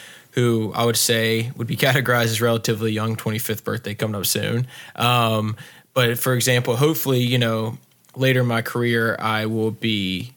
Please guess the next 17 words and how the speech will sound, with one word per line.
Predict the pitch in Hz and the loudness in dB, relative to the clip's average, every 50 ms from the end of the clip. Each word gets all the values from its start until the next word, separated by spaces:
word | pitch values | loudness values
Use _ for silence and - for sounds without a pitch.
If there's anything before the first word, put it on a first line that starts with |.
| _ - | _ -2
making | 120 117 107 - 113 | -2 -2 0 -2 -2
more | 110 117 117 | -2 -2 0
money | 113 113 110 110 104 104 107 117 113 | 0 0 -2 -2 -4 -4 -6 -8 -6
than | - 113 | -6 -4
I | 110 110 110 | -2 -2 -2
am | 107 110 117 | -2 -2 0
now, | 123 131 127 117 113 110 | 0 2 2 2 0 0
as | 107 110 110 110 - - - - - | -2 -2 -2 -2 -2 -2 -2 -4 -6
is | - - 113 107 120 | -8 -6 -4 -4 -4
the | 110 | -4
case | - - 107 104 - | -2 -2 -2 -2 -2
with | - 101 - | -6 -6 -2
most | 120 127 127 127 | 0 0 0 0
people | - 120 101 - 92 98 | 0 -2 -4 -4 -6 -6
who | 117 113 98 | -6 -6 -4
work. | - 101 101 98 104 101 - - | -4 -4 -4 -4 -4 -6 -4 -4
So | - - 127 117 113 107 107 110 104 | -2 0 2 2 0 0 -2 -2 -4